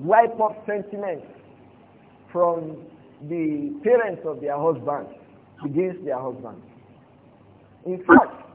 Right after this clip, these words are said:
I know a case where a woman accused her husband of zina because he wanted to marry another wife. In fact, there's another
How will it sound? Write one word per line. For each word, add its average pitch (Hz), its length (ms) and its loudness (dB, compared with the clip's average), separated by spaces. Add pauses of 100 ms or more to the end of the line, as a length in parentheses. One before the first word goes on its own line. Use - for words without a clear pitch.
(120)
I 185 140 2
know 233 220 -2
a - 100 0
case 233 340 -6
where 214 220 2
a 175 60 -2
woman 214 420 -4
accused 233 640 -8 (680)
her 180 220 -2
husband 180 600 0
of 139 280 -2
zina 175 300 -6 (880)
because 226 320 -4
he 185 80 -4
wanted 180 380 -4
to 143 60 -14
marry 139 180 -6
another 123 260 -8
wife. 98 160 -10 (500)
In 156 100 -10
fact, 208 280 8
there's 190 180 2
another 269 360 0